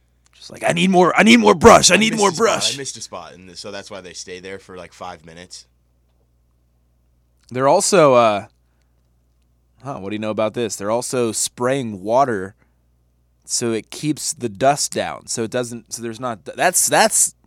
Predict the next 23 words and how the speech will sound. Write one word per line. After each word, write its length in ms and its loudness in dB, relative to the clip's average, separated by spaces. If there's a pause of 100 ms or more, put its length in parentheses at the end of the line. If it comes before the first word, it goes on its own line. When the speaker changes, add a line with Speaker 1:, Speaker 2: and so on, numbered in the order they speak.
Speaker 1:
next 340 -4
level 240 -2
thinking. 480 -10
Okay, 280 -4
so 120 -8
this 200 -2
is 160 -8
way 240 2
more 220 0
innovative 440 0
than 100 -4
I 140 0
ever 240 0
thought. 320 -12 (600)
They're 160 4
spraying 520 0
water 420 2 (240)
so 160 -6
the 100 -8
dust 400 -2
doesn't 260 -4
fly 340 2
up. 240 0